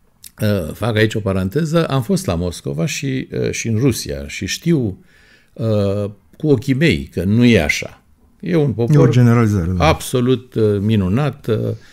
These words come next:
Speaker 1: uh, în care chiar spuneam, chiar în, uh, în, uh, statementul, uh, chestii alea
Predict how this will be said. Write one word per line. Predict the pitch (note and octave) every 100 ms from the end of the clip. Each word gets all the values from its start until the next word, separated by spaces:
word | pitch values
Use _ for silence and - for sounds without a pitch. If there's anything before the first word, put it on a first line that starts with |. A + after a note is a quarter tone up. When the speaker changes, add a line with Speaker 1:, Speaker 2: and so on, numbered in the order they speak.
| - - -
Speaker 1:
uh, | - G#2+ G2 -
în | B2
care | G#2+ C3+ C3+
chiar | - E3+ D3
spuneam, | - D#3+ E3+ A#2
chiar | C#3+ D3+
în, | C#3+ B2+ A2+
uh, | A2 G2+ G2 F2+ F2 - G2+ G2+
în, | A2 G#2 G2
uh, | F#2+ F#2+ F#2
statementul, | - - D#3 E3 A#2+ G#2+ F#2+ G2+ F2+ E2 E2 E2 - _ _ _ _ _ _ -
uh, | G2+ F#2+ F#2+ F2+
chestii | - B2 - A#2
alea | A#2+ A2+ A2 G2+ F#2+ F#2